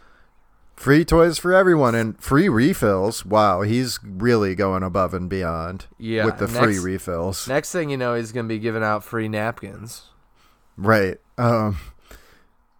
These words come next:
Speaker 1: and he's like, uh, he talks to SpongeBob. He's like, "Hey, where's Squidward?" And he's like, "Oh, he's taking one of those break things in your office,"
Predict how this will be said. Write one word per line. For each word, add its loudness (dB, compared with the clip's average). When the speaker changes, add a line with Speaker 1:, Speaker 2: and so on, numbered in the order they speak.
Speaker 1:
and 0
he's -6
like, 0
uh, 0
he -4
talks 4
to -4
SpongeBob. 2
He's -2
like, 2
"Hey, 2
where's 2
Squidward?" 2
And -2
he's -2
like, 0
"Oh, 4
he's 0
taking 2
one 2
of 2
those 2
break 4
things -4
in -2
your 0
office," -2